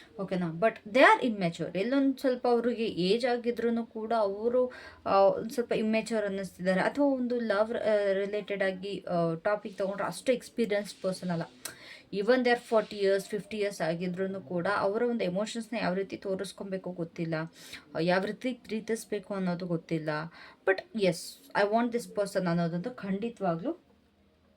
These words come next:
ಇವರ ಮನ್ಸಲ್ಲಿ ಇದೆ. And ಇನ್ನ ಬೇರೆಯವ್ರ ಕಡೆ ಎನರ್ಜೀಸ್ ನೋಡಿದಾಗ, yes, they have definitely invested their time. ಅವರ ಒಂದು ಟೈಮ್ ಏನಿದೆ, ಅಥವಾ ಅವರ ಒಂದು ಎನರ್ಜಿ ಏನಿದೆ, ಒಂದು ಪಾಸ್ಟಲ್ಲಿ ಅವರು ಅವರ ಟೈಮ್ನ ಇನ್ವೆಸ್ಟ್ ಮಾಡಿದ್ದಾರೆ.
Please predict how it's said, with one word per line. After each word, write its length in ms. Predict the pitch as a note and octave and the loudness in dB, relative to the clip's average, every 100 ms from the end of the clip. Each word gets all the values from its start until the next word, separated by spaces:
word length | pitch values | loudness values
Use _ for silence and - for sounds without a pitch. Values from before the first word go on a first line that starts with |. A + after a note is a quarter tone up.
| - | -4
ಇವರ 300 | F3+ F3+ G3 | 0 0 0
ಮನ್ಸಲ್ಲಿ 500 | F3+ F3 E3+ E3 F3 | 0 -2 0 0 -2
ಇದೆ. 140 | D#3 - - - - - - A3 | -2 -6 -12 -16 -16 -18 -8 -4
And 140 | F3+ - | -2 -2
ಇನ್ನ 240 | B3 D#4+ G4 F#4 - G3+ | 0 2 4 2 0 -8
ಬೇರೆಯವ್ರ 500 | F#3 A#3+ D#4 D#4+ - | -2 2 6 6 4
ಕಡೆ 200 | B3 A#3 | 0 -2
ಎನರ್ಜೀಸ್ 580 | G3+ G3 F3+ G3 F#3 F#3 | -2 -2 -2 -4 -8 -4
ನೋಡಿದಾಗ, 400 | D#3+ D#3+ D3 C#3+ F#3+ | -4 -2 -6 -6 -8
yes, 240 | F3+ B2 - - | -6 -6 -8 -2
they 100 | F#3 | -2
have 340 | F#3+ G#3 E3+ | 0 0 0
definitely 540 | F3 F3 - F#3 G3 F3 | -2 -2 -4 -6 -6 -2
invested 500 | E3 D#3 - D#3+ D#3+ | -2 -2 -4 -6 -2
their 220 | D#3 - | -4 -2
time. 200 | D#3+ C#3+ | -4 -4
ಅವರ 280 | E3+ F3+ A3 | -2 0 0
ಒಂದು 400 | A3+ F#3+ E3+ E3 | -2 -4 -4 -4
ಟೈಮ್ 440 | E3 F3 E3+ F3+ E3+ | -4 -2 0 0 -2
ಏನಿದೆ, 320 | D3+ D3 - | -4 -8 -8
ಅಥವಾ 240 | E3+ F3+ | -8 -4
ಅವರ 240 | E3+ F3+ G#3+ | -2 0 -2
ಒಂದು 260 | G3+ F#3+ | -2 -4
ಎನರ್ಜಿ 480 | E3 E3 E3 E3 F3+ | -4 -2 -2 -4 -6
ಏನಿದೆ, 360 | D#3+ D3+ D3 F#3+ | -6 -6 -8 -8
ಒಂದು 280 | - F#3 | -6 -8
ಪಾಸ್ಟಲ್ಲಿ 840 | E3+ F#3 F3+ A3 - - E3+ F#3 C4+ - - - - | -4 -2 -2 -2 -6 -6 -4 -4 -6 -12 -20 -20 -8
ಅವರು 460 | F3+ G3 G3 A3+ C4+ | 0 0 2 -2 -2
ಅವರ 340 | - F#3 F3 | -2 -2 0
ಟೈಮ್ನ 340 | E3+ E3+ E3 F#3 | 0 0 0 -2
ಇನ್ವೆಸ್ಟ್ 540 | - E3+ D#3 E3 - | -2 0 0 -4 -4
ಮಾಡಿದ್ದಾರೆ. 640 | B3+ B3 F3+ D#3+ D#3+ - | 0 0 0 -8 -14 -20